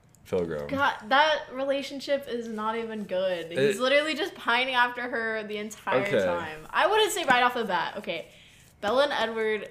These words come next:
Speaker 2: at least, like, once they become a family and everything, are a very good couple. Like, they're a very strong couple.
Speaker 1: Are
Speaker 2: Bella's,
Speaker 1: they? Bella
Speaker 2: Bella's
Speaker 1: cheats
Speaker 2: really,
Speaker 1: on him.
Speaker 2: Bella's really stupid. Okay, that may not be cheating to them. Also,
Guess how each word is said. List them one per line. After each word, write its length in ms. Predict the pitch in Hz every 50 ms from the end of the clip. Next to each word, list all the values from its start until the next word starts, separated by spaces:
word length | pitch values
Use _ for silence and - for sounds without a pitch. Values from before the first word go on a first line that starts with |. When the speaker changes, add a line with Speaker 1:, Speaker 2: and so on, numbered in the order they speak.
| - -
Speaker 2:
at 240 | 220 220 - 233 208
least, 560 | 208 208 214 226 247 240 - - - - - -
like, 280 | 208 214 208 202 208
once 200 | 190 190 196 202
they 80 | 202 214
become 260 | 208 214 214 220 208
a 80 | 208 202
family 480 | 202 - 202 180 180 180 185 185 190
and 80 | 190 185
everything, 720 | 185 180 185 190 185 - 185 175 175 175 175 180 185 180 - _ _ _ -
are 240 | - 202 196 196 196
a 40 | 190
very 320 | 185 185 185 180 175 175 170
good 200 | 175 175 170 175
couple. 640 | - - 170 - - 147 120 - - 180 214 208 -
Like, 180 | - 185 185 185
they're 220 | 190 185 185 185
a 40 | 185
very 280 | 180 185 185 180 185 185
strong 260 | - 190 175 175 180
couple. 480 | - - - - - - - - - - _ _ _ _ _ _ _ _ _ _ -
Speaker 1:
Are 40 | -
Speaker 2:
Bella's, 260 | 104 - 180 202 220
Speaker 1:
they? 160 | 165 175 175 165
Bella 100 | - -
Speaker 2:
Bella's 340 | - - - 151 156 -
Speaker 1:
cheats 120 | - 240 240
Speaker 2:
really, 240 | 277 311 330 349 339
Speaker 1:
on 120 | 107 -
him. 320 | 190 196 92 90 92 - 110
Speaker 2:
Bella's 320 | - 247 294 339 349 311
really 320 | 277 226 254 269 294 302 294
stupid. 520 | 277 - - - - 254 240 254 233 - -
Okay, 460 | 214 214 240 175 165 165 190 202 214 - _ _ _ _ _ _ -
that 160 | 269 302 320
may 100 | 339 349
not 160 | 349 349 320
be 80 | 339 294
cheating 640 | - - - 254 254 277 262 220 190 175 170 165
to 100 | - -
them. 220 | 185 190 180 165 165
Also, 600 | - - 208 202 - 294 277 269 269 254 233 -